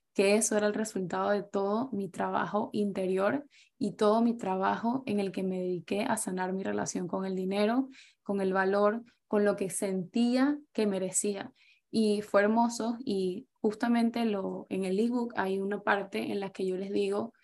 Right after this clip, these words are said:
que, mm, el trabajo en relación al dinero siempre va a ir mucho más allá de sacar cuentas y de matemáticas, porque si existiera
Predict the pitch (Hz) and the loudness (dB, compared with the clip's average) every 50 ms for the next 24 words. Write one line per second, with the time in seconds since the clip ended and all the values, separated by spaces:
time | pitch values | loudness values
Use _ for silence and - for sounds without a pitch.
0 | _ _ _ _ _ _ _ _ - 101 98 98 196 101 98 98 98 98 - - | _ _ _ _ _ _ _ _ 2 4 4 4 2 2 2 2 0 0 -2 -6
1 | - _ _ _ _ _ _ _ _ _ - 220 208 190 - 202 208 202 208 202 | -12 _ _ _ _ _ _ _ _ _ 0 0 0 2 2 2 2 2 2 0
2 | 196 233 254 269 269 - - _ _ _ _ _ - 214 196 208 196 196 190 - | 0 0 0 0 -2 -4 -10 _ _ _ _ _ -2 0 0 2 0 0 -2 -2
3 | - 185 190 208 226 226 214 196 190 190 190 202 240 294 294 294 - - _ _ | -2 -2 -2 0 0 2 2 0 0 0 0 0 2 2 0 0 -4 -14 _ _
4 | _ _ _ - - - 247 240 247 254 254 247 214 202 202 202 202 208 208 208 | _ _ _ -4 0 2 4 4 6 4 4 4 2 2 2 2 2 0 0 -2
5 | 202 202 - 202 202 190 190 196 185 185 196 196 190 - - - - 185 208 202 | -2 -4 -4 -4 -4 -4 -4 -4 -2 -2 -2 -2 -4 -6 -8 -6 -2 -2 0 0
6 | - - - 190 185 180 196 190 190 185 208 202 202 196 190 190 190 185 180 196 | -2 -2 -2 -2 -2 0 0 -2 -2 -2 -2 -2 -2 -2 -2 -2 -4 -4 -4 -4
7 | 190 190 190 185 170 - - - - - - - _ - - - _ _ _ _ | -4 -2 -4 -4 -6 -10 -12 -12 -14 -16 -16 -20 _ -20 -20 -20 _ _ _ _
8 | 208 202 196 196 - 208 202 202 - - - - 208 202 202 - - 214 208 - | 4 4 4 4 0 -2 -2 -2 -4 -6 -2 0 2 2 2 2 0 0 0 0
9 | - - 202 202 214 226 220 220 240 262 262 | -4 -2 2 4 4 4 4 4 2 2 0